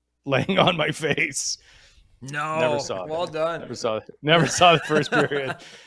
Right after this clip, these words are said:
Speaker 1: And so
Speaker 2: Well done.
Speaker 1: they're announcing. Yeah. Oh, and they, and Brian Burke is there to announce the twenty ten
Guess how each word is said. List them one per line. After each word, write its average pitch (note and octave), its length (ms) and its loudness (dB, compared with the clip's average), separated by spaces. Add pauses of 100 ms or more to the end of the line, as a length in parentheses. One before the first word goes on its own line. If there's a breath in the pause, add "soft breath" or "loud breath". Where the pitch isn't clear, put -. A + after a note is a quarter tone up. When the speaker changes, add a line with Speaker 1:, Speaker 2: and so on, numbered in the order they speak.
(540 loud breath)
Speaker 1:
And E3+ 160 4
so F#3 140 8
Speaker 2:
Well F3+ 200 10
done. F3+ 440 4 (120)
Speaker 1:
they're F#3+ 200 6
announcing. F3+ 720 4 (260)
Yeah. F#3 200 4
Oh, D#3+ 360 2 (180)
and D#3 120 -8
they, D#3+ 220 -4 (120)
and D3 140 -10
Brian F3 260 -4
Burke E3 300 -4
is C#3+ 100 -10
there C3+ 200 -4
to C3+ 140 -8
announce C3 340 -8
the B2 100 -18
twenty D3 440 -10
ten B2 520 -10